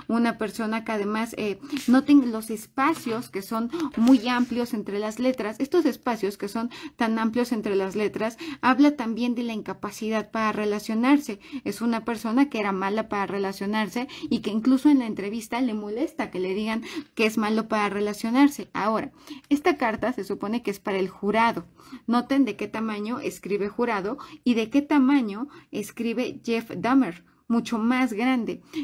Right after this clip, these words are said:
No, no me parece que sea una persona que esté por debajo intelectualmente. Al contrario, es un hombre con una inteligencia técnica,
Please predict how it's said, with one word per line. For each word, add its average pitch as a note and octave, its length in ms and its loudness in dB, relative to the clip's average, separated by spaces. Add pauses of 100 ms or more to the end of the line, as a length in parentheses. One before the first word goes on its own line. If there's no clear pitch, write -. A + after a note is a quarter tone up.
No, D#4 160 10
no E4+ 140 8
me F4+ 120 4
parece C#4+ 340 0
que A3+ 120 -6
sea A#3 120 -8
una A#3 200 -6
persona A#3+ 360 -4
que G#3+ 100 -8
esté A3 200 -6
por A#3 260 0
debajo A3 640 0 (260)
intelectualmente. A3 1080 4
Al A3 240 -4
contrario, A#3 580 0 (240)
es A3+ 200 -2
un B3 120 6
hombre A#3+ 220 2
con A3 160 -2
una A3 120 -2
inteligencia G#3+ 760 -4
técnica, A#3 640 0